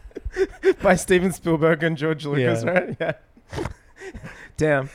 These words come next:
Speaker 2: Talking
Speaker 1: When
Speaker 2: about people who get T V shows,
Speaker 1: <laughs>
Speaker 2: uh, the, the South Park men do.
Speaker 1: Uh, yeah, but, uh, Cuphead, uh, show good. Uncharted movie bad.
Speaker 2: Not good, yeah.
Speaker 1: Horizon Forbidden West video game?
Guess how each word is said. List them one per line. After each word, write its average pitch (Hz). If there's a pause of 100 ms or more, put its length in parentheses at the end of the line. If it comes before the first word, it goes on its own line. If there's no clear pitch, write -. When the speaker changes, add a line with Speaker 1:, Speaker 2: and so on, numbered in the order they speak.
(540)
Speaker 2:
Talking 143
Speaker 1:
When -
Speaker 2:
about 180
people 170
who 170
get 143
T 147
V 135
shows, 143 (180)
Speaker 1:
<laughs> -
Speaker 2:
uh, 131
the, 135
the 131
South 139
Park 131
men 123
do. 123 (680)
Speaker 1:
Uh, 117
yeah, 131
but, 123 (380)
uh, 110
Cuphead, 165 (520)
uh, 117
show 127
good. 120 (240)
Uncharted 131
movie 120
bad. 104
Speaker 2:
Not 135
good, 117 (100)
yeah. 123
Speaker 1:
Horizon 135
Forbidden 123
West 143
video 139
game? 196